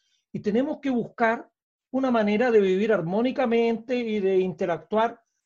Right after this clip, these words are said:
y sonreír y pasarlo bien y yo te saludo y tú me saludas.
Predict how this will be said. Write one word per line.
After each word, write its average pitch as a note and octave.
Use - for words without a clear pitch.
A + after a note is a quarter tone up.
y F3+
sonreír G3
y G3
pasarlo F#3+
bien B3
y G#3
yo F#3
te G#3
saludo A3+
y -
tú G#3+
me G3
saludas. G#3